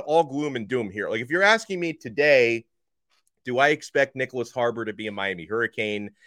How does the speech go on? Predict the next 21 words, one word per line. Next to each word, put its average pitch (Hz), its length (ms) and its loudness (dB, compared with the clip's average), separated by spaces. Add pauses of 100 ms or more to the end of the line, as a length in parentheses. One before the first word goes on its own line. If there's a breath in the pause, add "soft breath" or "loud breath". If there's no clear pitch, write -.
(120 soft breath)
If 127 100 -6
I've 135 160 4
gotta 185 220 4
give 151 180 0
you 143 160 -4
a 127 60 2
yes 117 340 0
or 117 80 -6
a 107 60 -4
no, 117 240 2
I'm - 80 -4
gonna 415 120 -4
give 359 160 -2
you 285 140 2
a 202 60 0
no. 156 500 2
But 170 120 -6
at - 100 -8
the 190 80 -4
same 262 360 -6
time, 233 520 0